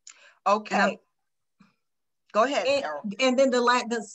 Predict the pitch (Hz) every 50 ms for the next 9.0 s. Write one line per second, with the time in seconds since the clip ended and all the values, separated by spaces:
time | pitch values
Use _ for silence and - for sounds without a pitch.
0 | - - 220 208 - - - - 202 226 233 226 - 254 - 285 277 - 233 233
1 | - - 339 339 233 - 240 220 196 180 180 175 175 185 180 165 156 156 156 156
2 | - _ - - _ _ _ - 254 240 214 233 254 269 269 269 269 240 240 247
3 | 247 240 - - 226 214 214 208 208 208 190 185 175 170 185 208 208 208 208 202
4 | - 202 196 190 175 170 170 - - 339 - 233 233 - - 214 190 170 156 180
5 | 185 196 202 233 226 214 214 208 202 196 196 185 185 175 175 180 175 - - _
6 | 202 185 180 - - 165 156 - - - 196 156 135 135 - _ _ _ _ _
7 | - 220 226 233 226 220 226 220 196 180 175 180 175 - - 202 202 190 175 185
8 | 180 175 180 175 170 - 185 175 175 - - 170 170 - - 190 180 165 160